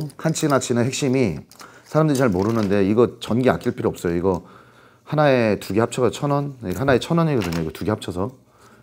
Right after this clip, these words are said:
이거 두 개 그러면 한 이틀 써요. 이거 아끼지 마시고 항상 저 같은 경우는 한치 낚시할 적에 이걸 딱 켜서요. 불을 밝게 엄청 해놓고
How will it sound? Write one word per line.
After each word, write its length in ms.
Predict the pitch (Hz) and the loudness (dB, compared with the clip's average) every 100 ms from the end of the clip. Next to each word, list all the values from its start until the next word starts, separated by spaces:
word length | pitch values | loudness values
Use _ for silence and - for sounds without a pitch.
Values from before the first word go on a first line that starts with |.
| - | -2
이거 120 | 95 | -2
두 120 | 92 | 0
개 100 | 90 | 2
그러면 240 | 92 101 104 | 2 2 0
한 120 | 104 | 0
이틀 220 | 107 139 | 0 -2
써요. 400 | 127 120 95 73 - _ _ - | 0 0 0 -6 -16 _ _ 0
이거 140 | 117 | 4
아끼지 260 | 104 113 120 | 4 2 0
마시고 320 | 110 95 104 | 0 0 0
항상 480 | 131 190 190 180 156 | 4 6 6 6 4
저 100 | 113 | 2
같은 220 | 107 113 | 2 0
경우는 400 | 107 107 135 131 - - - | -2 0 0 -2 -8 -20 -14
한치 260 | - 165 160 | -6 -2 2
낚시할 380 | 139 117 113 98 | 2 4 2 2
적에 360 | 98 120 92 82 | 0 0 -2 -2
이걸 160 | 90 | -2
딱 140 | 107 - | -2 -4
켜서요. 460 | 117 113 117 78 - _ _ _ _ _ - | -4 -4 -4 -6 -16 _ _ _ _ _ -2
불을 240 | 123 117 - | 4 2 2
밝게 300 | - 117 101 | -4 0 0
엄청 260 | 98 104 | 0 -4
해놓고 600 | 107 110 - 98 107 165 | -2 -4 0 4 4 2